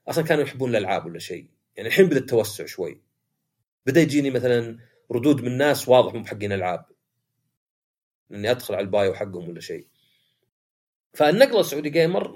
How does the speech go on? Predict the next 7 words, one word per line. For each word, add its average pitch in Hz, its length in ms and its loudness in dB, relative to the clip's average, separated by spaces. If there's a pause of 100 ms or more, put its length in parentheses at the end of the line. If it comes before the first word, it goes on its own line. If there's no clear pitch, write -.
ما 262 160 2
غيرت 185 320 6
واجد 202 280 4
غير 190 480 4 (800)
ال-، 127 580 -4 (180)
يعني 117 140 -2
الشعبية. 107 680 -2